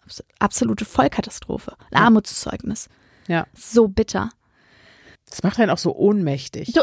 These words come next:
Speaker 1: ich, mich, genau, weil,
Speaker 2: Ja.
Speaker 1: und ich werde dann so sauer,
Speaker 2: Mhm.
Speaker 1: weil ich kann ja überhaupt nichts machen.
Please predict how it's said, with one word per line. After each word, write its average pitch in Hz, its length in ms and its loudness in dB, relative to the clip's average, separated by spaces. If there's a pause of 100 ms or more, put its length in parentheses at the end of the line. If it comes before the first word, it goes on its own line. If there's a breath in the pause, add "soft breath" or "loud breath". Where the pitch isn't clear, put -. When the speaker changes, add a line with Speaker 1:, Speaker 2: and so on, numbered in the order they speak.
Speaker 1:
ich, 285 180 -2
mich, 302 180 4 (180)
genau, 339 400 2
weil, 269 160 4
Speaker 2:
Ja. - 80 0
Speaker 1:
und 277 100 0
ich - 100 -8
werde 285 180 2
dann 277 140 0
so 240 80 -2
sauer, 233 380 2 (240)
Speaker 2:
Mhm. 175 100 -4
Speaker 1:
weil 240 160 2
ich 175 100 -6
kann 285 160 0
ja 262 120 4
überhaupt 226 360 2
nichts 240 220 2
machen. 285 300 0